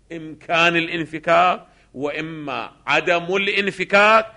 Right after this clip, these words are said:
ولكن هذا عدم الانفكاك الملزوم فيه له حالات ثلاثة: الحالة الأولى الملزوم بما هو هو،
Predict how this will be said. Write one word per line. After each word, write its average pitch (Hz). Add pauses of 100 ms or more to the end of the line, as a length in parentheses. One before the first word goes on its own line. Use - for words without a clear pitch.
(220)
ولكن 143
هذا 220
عدم 147
الانفكاك 147
الملزوم 151
فيه 233 (260)
له 175
حالات 190 (400)
ثلاثة: 117 (300)
الحالة 139
الأولى 127
الملزوم 120
بما 170
هو 208
هو، 196